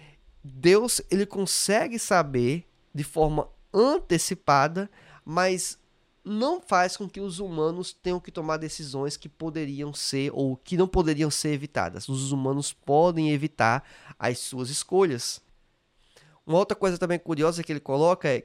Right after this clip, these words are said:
que Deus de fato sabe quem crerá, e seu decreto de predestinação é salvar todos que ele sabe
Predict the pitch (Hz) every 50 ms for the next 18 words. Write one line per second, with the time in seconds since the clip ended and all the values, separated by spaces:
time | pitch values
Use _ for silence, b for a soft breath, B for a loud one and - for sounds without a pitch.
0 | - _ _ - 147 147 190 220 247 240 - 226 190 - - 180 185 202 - 208
1 | - - - 190 202 240 220 240 - - - 196 196 185 - 170 160 151 135 117
2 | 95 95 92 117 _ _ _ _ _ _ 185 165 - - 196 185 170 190 180 -
3 | - - 165 160 - 160 151 - _ 143 143 156 156 - - - 156 156 156 151
4 | - - - 170 202 208 196 - 196 185 175 190 190 - - _ _ - 208 208
5 | 220 233 233 277 254 - - - b b b b b _ _ - 220 214 196 175
6 | 175 190 220 - - - 196 160 160 175 180 202 220 233 -